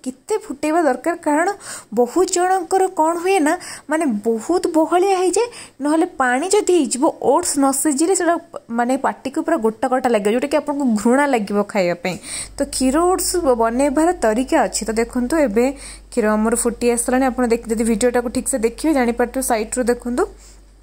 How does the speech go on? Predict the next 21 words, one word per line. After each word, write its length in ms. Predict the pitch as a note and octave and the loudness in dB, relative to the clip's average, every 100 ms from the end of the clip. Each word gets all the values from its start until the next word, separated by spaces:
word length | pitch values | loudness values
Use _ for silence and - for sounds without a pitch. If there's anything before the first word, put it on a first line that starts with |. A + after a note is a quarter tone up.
| - - - - - | -20 -20 -20 -20 -8
ତ 60 | G#3 | -6
ପୁରା 320 | G#3+ A3+ A#3 | -2 0 2
ଗରମ 380 | G#3+ G#3+ A#3 A#3+ | 2 0 0 0
ହେଇଗଲାଣି। 380 | A#3 A#3 A#3+ C#4+ | 2 2 2 -2
କେତେ 360 | - B3+ - | -6 -6 -2
ସମୟ 300 | D#4 D4 D4 D4 | 0 0 0 0
ପରେ 260 | D4+ E4 G4 - - - A#3+ | 0 0 -4 -10 -16 -8 -4
ମୁଁ 80 | |
ବନ୍ଦ 300 | G#3 A3+ C#4+ C#4+ | 0 0 -2 -4
କରୁଛି, 280 | - D#4+ F4+ | -4 -2 -2
ସେଇଟା 320 | C#4+ C4 C#4 | 0 0 0
ଆପଣ 220 | C4 C#4+ C#4+ | 0 0 0
ମାର୍କ 320 | A#3 A3 A3 A#3 | 0 -2 -2 -4
କରିଥିବେ। 380 | A3+ - C4+ | -4 -2 -2
ସେମିତି 360 | E4+ B3+ A#3+ C#4+ | 0 0 0 0
ଠିକ୍ 260 | C#4+ C#4+ C#4+ | 0 0 0
ହେଲେ 200 | B3 D4+ | 0 2
ବନ୍ଦ 280 | B3+ B3 B3+ | 2 0 0
କରିଦେବେ, 400 | C4 B3 C#4+ G4+ A#4 - - - | 0 2 2 0 -2 -6 -10 -4
ଦେଖିବେ 320 | G#3+ D4 D#4+ | -2 0 0
ବହୁତ 480 | C4+ A#3 A3 D4+ | 0 -2 0 2